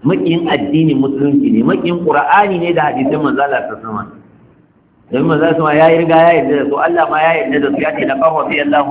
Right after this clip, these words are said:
anil mu'minina idh yubayyi'unaka tahta ash-shajara." "As-sabiquna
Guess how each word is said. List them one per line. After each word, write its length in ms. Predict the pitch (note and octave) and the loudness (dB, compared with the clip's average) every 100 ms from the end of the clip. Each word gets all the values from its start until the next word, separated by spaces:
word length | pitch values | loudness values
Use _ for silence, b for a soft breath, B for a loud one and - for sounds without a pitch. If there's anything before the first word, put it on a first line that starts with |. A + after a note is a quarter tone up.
| C#3 | 0
anil 200 | D3 C3+ | 0 0
mu'minina 480 | C3+ - C3 E3 F#3 - - - - D#3 | -2 0 -2 -2 -4 -6 -16 -20 -10 -2
idh 160 | D#3+ | 0
yubayyi'unaka 560 | C3+ D#3+ F3 C#3+ C3+ C3 B2 | 4 2 2 0 -2 -4 -4
tahta 200 | A2 - | -8 -10
ash-shajara." 240 | - - - - - | -18 -20 -20 -14 -8
"As-sabiquna 720 | D3 - E3+ D3+ D3 E3+ | -6 -2 -2 0 0 0